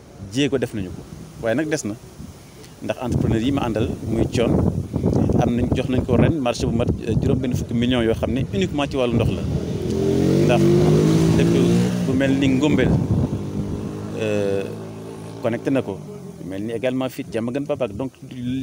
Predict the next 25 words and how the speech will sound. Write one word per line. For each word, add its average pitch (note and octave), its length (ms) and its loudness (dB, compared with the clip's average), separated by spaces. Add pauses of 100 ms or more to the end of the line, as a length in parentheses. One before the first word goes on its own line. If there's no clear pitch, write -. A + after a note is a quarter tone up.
(140)
liggéey D#3 340 -2
la D#3 100 -2
boo C#3 120 -2
xam - 180 -6
ne, G#2+ 140 -6 (600)
euh, G2+ 400 -2 (260)
bu G#2+ 80 -6
mucc B2 220 -6
ayib F#2 260 -8
la. F2 80 -12
Euh, - 1000 -14
ñu G#2+ 80 -4
ngi G#2+ 60 -6
koy A2 140 -4
def G#2+ 200 -6
ci - 80 -8
wàllu F#2+ 200 -2
googu. E2+ 200 -8 (200)
Sànq B2+ 340 -6
également A#2 300 0
dem B2 160 -4
nañu A2+ 180 -2
fële B2 220 -4
ca C3 120 -6
Thiéwo. A2+ 340 -2